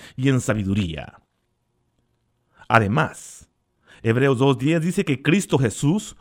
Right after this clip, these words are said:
fue perfeccionado por medio de aflicciones. Dice así, dos diez de Hebre-, Hebreos, "Porque convenía a aquel pu-,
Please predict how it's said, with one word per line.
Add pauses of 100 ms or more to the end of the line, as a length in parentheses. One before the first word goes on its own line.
(280)
fue
perfeccionado (400)
por
medio
de
aflicciones. (1700)
Dice
así,
dos
diez
de
Hebre-,
Hebreos, (440)
"Porque
convenía
a
aquel
pu-,